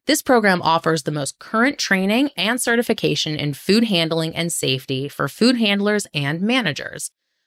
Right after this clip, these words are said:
ServSafe courses are taught in person and online. Next, Serve Success. This program provides the training toward certifications that can help employees advance their careers.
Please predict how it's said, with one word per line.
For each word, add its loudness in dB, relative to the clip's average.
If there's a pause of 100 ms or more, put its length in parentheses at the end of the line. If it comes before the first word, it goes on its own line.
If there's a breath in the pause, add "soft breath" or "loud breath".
(100)
ServSafe 0
courses 0
are 0
taught -2
in 2
person 0
and -2
online. -4 (880)
Next, -2
Serve -2
Success. -6 (480)
This 2
program 2
provides 0
the -4
training 0
toward 0
certifications 0
that -4
can -2
help -2
employees 0
advance -2
their -4
careers. -2